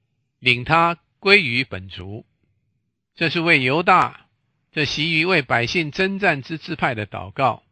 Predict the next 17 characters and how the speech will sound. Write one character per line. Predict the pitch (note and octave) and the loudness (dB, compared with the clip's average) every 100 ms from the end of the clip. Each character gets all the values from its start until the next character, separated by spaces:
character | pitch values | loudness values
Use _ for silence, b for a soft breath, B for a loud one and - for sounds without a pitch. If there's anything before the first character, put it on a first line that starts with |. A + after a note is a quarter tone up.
| _ _ _ _ _ _ | _ _ _ _ _ _
要 | D3+ C3+ | 0 2
把 | B2+ B2 | 2 2
他 | D#3 D#3+ | 2 0
从 | C#3 C#3+ | -2 -10
战 | C#3+ G#3 D#3 | -2 0 0
场 | A#2+ A2+ G#2 - | -4 -8 -8 -4
带 | B2 | -2
回 | G#2 G2+ | -2 -6
来。 | F2+ F2+ G#2 _ _ _ _ _ _ _ - | -8 -12 -16 _ _ _ _ _ _ _ -6
在 | C3 A#2+ | -4 -2
七 | - | -4
节， | F#3 C#3+ C3+ - | -2 0 -2 -4
摩 | A#2+ C3+ | -8 -6
西 | E3 | -6
接 | D#3+ E3+ | -4 -2
着 | D3 | -2
说， | - F3 F3+ | -4 -2 -2